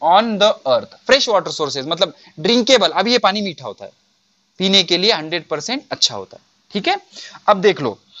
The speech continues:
uncontrolled use of water। अब ये uncontrolled use of water होने का एक ही कारण है, that is uncontrolled population। ठीक है ना, आजकल लोगों को कुछ काम नहीं रहा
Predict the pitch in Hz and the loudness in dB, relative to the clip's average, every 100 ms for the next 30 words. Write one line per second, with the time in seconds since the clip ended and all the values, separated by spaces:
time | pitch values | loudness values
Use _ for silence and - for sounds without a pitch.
0 | - - 208 262 240 240 226 247 254 233 | -20 -2 0 0 0 0 0 2 2 2
1 | 214 220 220 220 165 135 117 107 - - | -2 2 4 4 2 0 0 -6 -6 -10
2 | 156 226 170 214 226 240 233 247 254 240 | -2 0 2 2 4 2 2 2 2 2
3 | 220 240 233 220 190 196 196 202 185 196 | 0 2 4 2 4 2 4 -2 0 0
4 | 196 208 190 208 214 254 226 175 156 147 | 0 0 0 -2 0 -6 2 4 4 0
5 | 127 143 151 220 226 - 180 240 226 196 | -4 -6 -2 -4 -6 -2 0 0 2 0
6 | 190 180 202 214 214 175 185 180 180 156 | 0 0 4 4 4 2 2 4 2 0
7 | 139 - 104 98 214 196 240 196 _ - | -2 -2 -8 -6 -4 0 0 -2 _ -14
8 | - 160 165 202 190 185 196 196 185 175 | -2 -2 -2 -4 -2 0 -2 -2 -6 -4
9 | - 185 202 196 156 165 | 4 4 4 0 2 2